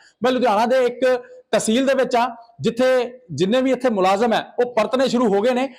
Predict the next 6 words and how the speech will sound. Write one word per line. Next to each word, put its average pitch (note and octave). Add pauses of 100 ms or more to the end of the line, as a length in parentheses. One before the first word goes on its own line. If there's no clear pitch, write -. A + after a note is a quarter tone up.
(240)
ਔਰ A#3+ (160)
ਅੰਦਰ C#4
ਜਿਹੜੇ A#3+
ਨਾਇਬ G#3
ਤਹਿਸੀਲਦਾਰ A#3
ਆ, C#3